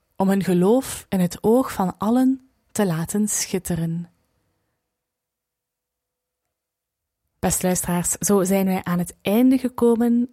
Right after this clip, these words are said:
van ons programma vandaag. Morgen zijn wij dag negen en dan lezen wij in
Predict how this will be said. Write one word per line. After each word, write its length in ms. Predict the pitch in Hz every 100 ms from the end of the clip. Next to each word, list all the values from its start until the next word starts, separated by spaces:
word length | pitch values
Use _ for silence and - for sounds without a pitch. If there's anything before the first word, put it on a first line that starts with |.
| _ _ -
van 320 | 196 190 180 -
ons 240 | 180 -
programma 580 | - 170 170 214 240 233
vandaag. 720 | - 180 175 170 175 - - - _ _ _
Morgen 600 | 180 214 254 294 269 214
zijn 180 | 202 190
wij 240 | 180 -
dag 380 | - 175 - -
negen 640 | 170 170 180 208 269 277 294 _ _
en 140 | 202
dan 300 | 196 185 175
lezen 380 | 180 226 269 240
wij 340 | 208 202 196 - -
in 400 | 180 175 170